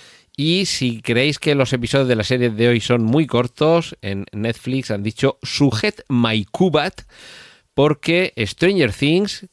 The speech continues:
que si no recuerdo mal, esto lo voy a decir de memoria, creo que es el veintiséis de noviembre, los primeros cuatro capítulos, el día de Navidad,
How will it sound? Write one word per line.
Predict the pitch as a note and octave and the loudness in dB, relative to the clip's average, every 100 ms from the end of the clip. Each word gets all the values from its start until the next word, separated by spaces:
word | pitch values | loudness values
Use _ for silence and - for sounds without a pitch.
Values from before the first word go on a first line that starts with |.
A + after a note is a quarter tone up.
| - | -6
que | G2+ G#2 G2+ G2 F#2+ F#2 F#2+ - | -2 0 2 0 -2 -4 -6 -10
si | - - G#2 | -16 -10 -2
no | B2+ | 0
recuerdo | C3 A#2+ | 0 0
mal, | A2+ | 0
esto | B2 C3+ | 0 0
lo | A#2+ | 2
voy | A2 | 0
a | |
decir | G#2+ G#2+ | 0 -4
de | G2+ | -6
memoria, | G2 B2+ D3 | -4 -2 -2
creo | B2 C3 | -2 -4
que | A#2 | -4
es | |
el | G#2 | -2
veintiséis | G2+ G2+ G#2+ C#3+ | -4 -4 -2 -2
de | D3 | 2
noviembre, | C3 A#2 A2+ G#2+ G2+ | 2 2 0 -2 -4
los | G2 | -6
primeros | - A2 B2+ A#2 | -4 -2 0 0
cuatro | A2 | -2
capítulos, | G#2 G2+ D3 E3 D3+ | -2 -4 -2 -2 -2
el | G#2 G2+ | -4 -4
día | A#2 C#3+ | 0 2
de | B2+ | 2
Navidad, | A2+ A2 G2+ G2 A#2+ A2+ | 0 -2 -4 -2 -2 -2